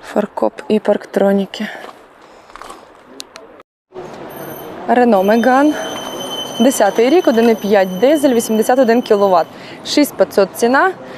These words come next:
вищий контакт, авто обслужене, є навігація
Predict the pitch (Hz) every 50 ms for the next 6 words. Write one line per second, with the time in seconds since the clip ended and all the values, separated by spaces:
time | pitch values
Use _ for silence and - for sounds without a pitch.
0 | - - - 214 208 226 - - 202 196 - 202 202 202 - - 311 359 - -
1 | 330 247 - - - 254 247 226 208 - - 214 - - - - 196 185 180 185
2 | 208 254 277 294 320 294 247 226 226 214 202 208 214 226 254 294 - - 359 359